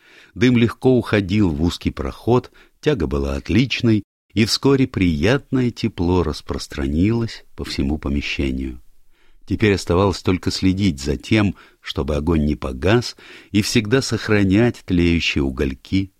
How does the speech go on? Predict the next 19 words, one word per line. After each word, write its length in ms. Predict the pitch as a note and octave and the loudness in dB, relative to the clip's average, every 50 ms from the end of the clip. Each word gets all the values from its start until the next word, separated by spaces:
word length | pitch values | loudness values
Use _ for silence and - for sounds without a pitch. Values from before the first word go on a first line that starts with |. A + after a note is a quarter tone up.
| _ _ _ | _ _ _
под 240 | - - D2+ - - | -12 -12 -12 -12 -10
пеплом. 500 | - - - - - - C2 C2 C2 C2 _ _ _ _ _ _ _ _ _ _ _ _ _ _ _ _ | -8 -8 -8 -8 -10 -12 -14 -14 -14 -14 _ _ _ _ _ _ _ _ _ _ _ _ _ _ _ _
Но 220 | - D2 E2+ A2 B2+ | -8 -4 0 0 2
это 300 | B2+ B2 B2+ - B2 G2+ | 2 0 0 0 -2 0
были 180 | A#2 A#2 A2 | 0 0 0
такие 400 | G#2+ - A2 G#2+ - - C#3 A#2 | 0 0 -2 -2 -2 -2 -4 -2
пустяки, 880 | - A2 A2 - - - - F#2 D#2+ - - - - E3+ E3 - - - - - - - _ _ _ _ _ | -2 -2 -4 -4 -4 -6 -6 -6 -8 -8 -8 -6 -2 0 0 0 0 -4 -8 -18 -20 -20 _ _ _ _ _
о 100 | - E2+ | -8 -4
которых 540 | - A2 - - D3 D3 A#2+ - - - - | -4 -2 -2 -2 -2 -2 -4 -4 -4 -4 -4
и 160 | D2+ C#2+ C2+ | -2 -2 -2
говорить 540 | - D2+ E2+ G2 F#2+ F2 D2+ C#2+ F#2 G#2 - | -2 0 2 2 2 2 2 0 -2 -4 -2
не 120 | F2 D#2 | -4 -4
стоило. 540 | - - - - C#2 C2 B1+ B1+ B1+ B1 - _ _ _ _ _ _ _ _ _ _ _ | -4 -6 -8 -6 -4 -4 -4 -6 -8 -10 -14 _ _ _ _ _ _ _ _ _ _ _
В 100 | - D#2+ | -4 -2
лесу 240 | F#2+ G#2 - - B2 | -2 0 0 0 0
было 220 | A2+ A2+ A2 A2 | 2 2 2 2
достаточно 760 | G2 A2 G#2+ - - - - A#2+ F#2+ - D#2 C#2+ - D#2 D2 | 2 0 -2 -2 -2 -2 0 0 0 0 -4 -6 -4 -4 -4
сухих 480 | C#2+ - - D#2 - - D#2+ D2 - - | -4 -4 -4 -6 -4 -2 -4 -4 -4 -2
веток, 480 | D2 D#2+ G#2 A#2 A2+ - F#2+ E2 - | 0 2 2 2 2 2 -2 -4 -6